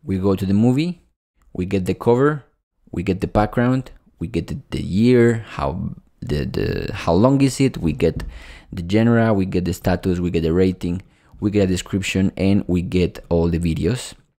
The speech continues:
and the trailers of the movies. This also works for the series, for example, The Big Bang Theory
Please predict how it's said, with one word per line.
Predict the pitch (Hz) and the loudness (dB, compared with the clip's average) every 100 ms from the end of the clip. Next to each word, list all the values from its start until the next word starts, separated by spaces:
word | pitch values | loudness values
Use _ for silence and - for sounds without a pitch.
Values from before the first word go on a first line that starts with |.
| _ _ _ _ - | _ _ _ _ -8
and | 80 | -4
the | 80 | -4
trailers | - 92 76 76 76 - - - _ _ _ _ _ _ _ _ _ _ | -4 -2 0 -2 -4 -8 -14 -20 _ _ _ _ _ _ _ _ _ _
of | 78 78 - - _ _ _ _ _ _ _ - - _ - | -8 -8 -8 -20 _ _ _ _ _ _ _ -20 -20 _ -6
the | 82 | -4
movies. | 76 69 71 - - - - | -2 -4 -6 -8 -10 -12 -12
This | 87 98 104 | -4 -2 0
also | 98 104 | 0 2
works | 101 98 | 4 4
for | - | 0
the | 95 101 | -2 -2
series, | - 165 123 143 - - _ _ _ _ _ _ _ _ _ _ _ _ _ | 2 2 4 0 -6 -18 _ _ _ _ _ _ _ _ _ _ _ _ _
for | 107 | -6
example, | 98 98 95 | -2 -2 0
The | 90 | 0
Big | 87 85 | 0 0
Bang | 85 90 | 0 0
Theory | 120 117 120 | 0 0 0